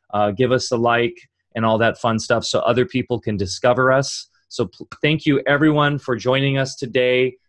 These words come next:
Thank you, Doctor Lando, for all your, um, pearls of wisdom and everything, uh, that you brought to the table today. It's been a really interesting and educational, uh, uh, hour and a half, or almost two hours now.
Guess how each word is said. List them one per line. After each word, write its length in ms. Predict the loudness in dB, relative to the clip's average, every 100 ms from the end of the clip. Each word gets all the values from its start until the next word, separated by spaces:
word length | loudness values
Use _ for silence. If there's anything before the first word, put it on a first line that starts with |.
| _ _
Thank 220 | -2 -2
you, 60 | 0
Doctor 360 | 0 0 0 -2
Lando, 500 | 0 2 2 4 2
for 220 | 2 2
all 260 | 4 4
your, 480 | 4 2 2 2 0
um, 480 | 0 2 0 -2 -8 -16 -4
pearls 300 | 0 2 2
of 100 | 0
wisdom 640 | 0 0 0 0 0 -4 -12 -20 _ -4
and 160 | -2
everything, 760 | 2 2 2 2 0 0 0 -2
uh, 380 | 0 2 2 0 0
that 160 | -2
you 120 | -2 -2
brought 220 | -2 -4
to 80 | -6
the 60 |
table 300 | -2 0 0
today. 260 | 0 0 0
It's 140 | -2
been 180 | -2 0
a 80 | 0
really 460 | 2 4 4 4 0
interesting 460 | -2 -6 -6 -4
and 60 | -2
educational, 1000 | -4 -4 -4 -4 -4 -6 -4 -2 -4 -2
uh, 440 | -2 0 -2 -4 -8 _ -8
uh, 200 | -6 -4 -4
hour 220 | -4 -4
and 80 | -4
a 60 |
half, 340 | -4 -4 -6 -10
or 100 | -10
almost 300 | -10 -10 -8
two 140 | -4
hours 280 | -4 -4 -6
now. 220 | -6 -6